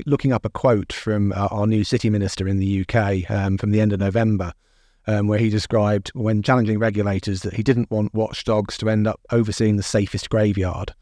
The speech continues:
But I think there's a really interesting debate, probably far broader than this podcast, around the interaction between innovation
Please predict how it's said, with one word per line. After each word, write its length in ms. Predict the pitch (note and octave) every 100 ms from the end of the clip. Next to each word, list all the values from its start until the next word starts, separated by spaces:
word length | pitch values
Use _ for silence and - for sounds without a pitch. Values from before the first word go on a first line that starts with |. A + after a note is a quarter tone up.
| _ _ _
But 120 | G#2+
I 40 | G#2
think 120 | A2
there's 120 | A2+
a 60 | A2+
really 320 | C3 A2 A#2
interesting 300 | A#2 G#2 G#2+
debate, 360 | G#2 G2+ G2
probably 320 | - E3 D3+ A#2+
far 300 | - F#2 -
broader 260 | C3 A#2+
than 80 | A2
this 120 | G#2+
podcast, 600 | - B2 - G#2+ G2 -
around 600 | G#2 G#2 G#2 G2+ G2+ G2+ _ _ _ -
the 80 |
interaction 520 | A#2+ A2+ A2 G2+ - G#2+
between 300 | G2+ A2 G#2
innovation 720 | C3 A2 G#2+ G#2+ - B2 A#2+